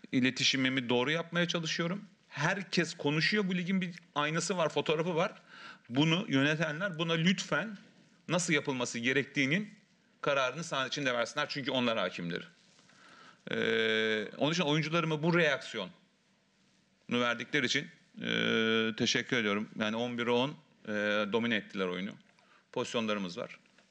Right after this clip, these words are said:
Kazanamadık ama bu yarış yedinci haftada. Bunlar işte rakipler de kaybediyor, kazanıyor, böyle oluyor. Ee, ama, e, önemli olan,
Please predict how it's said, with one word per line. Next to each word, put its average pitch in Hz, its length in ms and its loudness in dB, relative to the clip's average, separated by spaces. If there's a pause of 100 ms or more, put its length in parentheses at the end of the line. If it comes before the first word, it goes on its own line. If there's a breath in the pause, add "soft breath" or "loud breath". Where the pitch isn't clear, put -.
(100)
Kazanamadık 113 680 0
ama 120 240 0
bu 127 140 -4
yarış 123 400 0
yedinci 123 360 0
haftada. 104 480 -2 (560 loud breath)
Bunlar 107 260 -6 (300)
işte - 220 -10 (400)
rakipler 104 380 -2
de 101 40 -6
kaybediyor, 92 520 -4
kazanıyor, 95 580 -4 (100)
böyle 98 200 -2
oluyor. 95 320 -4 (580 loud breath)
Ee, 104 200 -4
ama, 117 340 -2
e, 113 40 -8
önemli 110 640 -2
olan, 104 240 -2